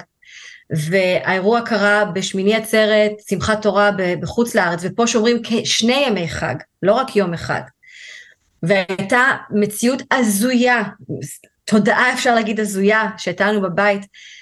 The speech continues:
שאנחנו בחיים לא היינו יודעים על מה שקרה, איל-, אה, אילולא ההורים שלי היו אצלנו, והם ראו שהטלפונים, הם לא שומרים חג, והם ראו שהטלפונים מהבהבים, ואמא שלי ביקשה אישור לפתוח את הטלוויזיה, כמובן שאמרתי לה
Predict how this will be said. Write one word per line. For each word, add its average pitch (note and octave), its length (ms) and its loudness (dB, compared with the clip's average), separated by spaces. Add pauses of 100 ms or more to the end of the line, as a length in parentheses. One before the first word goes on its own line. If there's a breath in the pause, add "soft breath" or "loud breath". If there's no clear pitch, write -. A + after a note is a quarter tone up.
(120)
שאנחנו G#3 1000 2
בחיים A3+ 400 0
לא B3+ 80 0
היינו A#3+ 260 2
יודעים A3 220 0
על G#3 80 2
מה G#3+ 100 2
שקרה, G#3 400 0 (180)
איל-, G3 200 2 (100)
אה, F3 240 0 (140)
אילולא G3+ 260 4
ההורים G#3+ 420 2
שלי A3+ 240 0
היו F#3+ 180 0
אצלנו, F#3+ 380 -2
והם F3 340 -4 (120)
ראו A3+ 240 0
שהטלפונים, G3+ 600 0
הם F3+ 100 -2
לא G3 120 2
שומרים G3 300 -2
חג, F3+ 340 -2
והם F3 180 -4 (480 loud breath)
ראו G#3 220 2
שהטלפונים A3 600 0
מהבהבים, G3 520 0
ואמא G3 420 0
שלי G#3+ 180 -2
ביקשה G3+ 340 0 (160)
אישור G#3 400 -2
לפתוח G3 480 -2
את - 60 -10
הטלוויזיה, G3 480 -2
כמובן F#3 360 -4
שאמרתי G3 340 0
לה G3+ 80 2